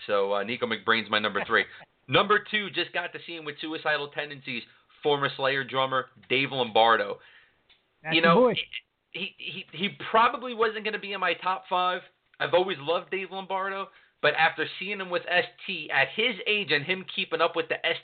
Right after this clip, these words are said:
Speaker 1: T, uh, sound, blew me away, man. Absolutely blew me away. Um,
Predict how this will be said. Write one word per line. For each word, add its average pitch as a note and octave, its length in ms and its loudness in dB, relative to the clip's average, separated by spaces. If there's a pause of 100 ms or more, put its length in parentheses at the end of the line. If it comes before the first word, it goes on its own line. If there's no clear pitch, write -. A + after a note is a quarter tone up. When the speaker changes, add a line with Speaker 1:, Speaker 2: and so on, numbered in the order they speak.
Speaker 1:
T, C#3+ 400 -10
uh, B2+ 200 4 (100)
sound, F3 320 -2 (880)
blew F3 220 2
me E3 100 0
away, A#2+ 260 2
man. F#2+ 320 -10
Absolutely C#3+ 580 -4
blew A#2+ 260 -6
me B2 100 -2
away. A2+ 400 2 (120)
Um, A2+ 500 2